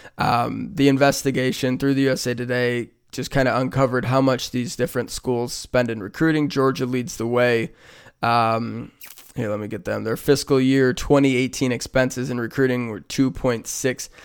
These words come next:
million dollars. Um, that's a three hundred and fifty-one percent increase from the Mark Richt era, twenty thirteen, uh, to now here in twenty eighteen last year. Alabama, two point three million dollars. You're gonna notice some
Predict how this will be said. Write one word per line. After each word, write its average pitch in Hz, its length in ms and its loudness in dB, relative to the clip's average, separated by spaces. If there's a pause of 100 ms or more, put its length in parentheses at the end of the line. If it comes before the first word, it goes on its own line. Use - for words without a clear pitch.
(280)
million 143 520 8
dollars. 131 640 2
Um, 113 760 -4 (340)
that's 123 280 0
a 123 60 -4
three 139 180 2
hundred 135 220 0
and 117 100 -8
fifty-one 127 480 0
percent 123 360 0
increase 120 520 -4
from 113 480 -4
the 117 160 -6
Mark 120 320 -2
Richt 120 220 -6
era, 113 260 -2
twenty 123 260 -2
thirteen, 117 640 -6 (520)
uh, 110 280 -2
to 123 180 -4
now 110 380 0
here 113 340 -4
in 101 180 -8
twenty 127 340 2
eighteen 117 340 -2
last 113 260 -2
year. 127 140 0
Alabama, 123 680 4 (280)
two 160 160 8
point 147 260 6
three 139 200 4
million 135 300 4
dollars. 127 280 4
You're 151 100 2
gonna 175 140 6
notice 147 360 4
some 127 420 -2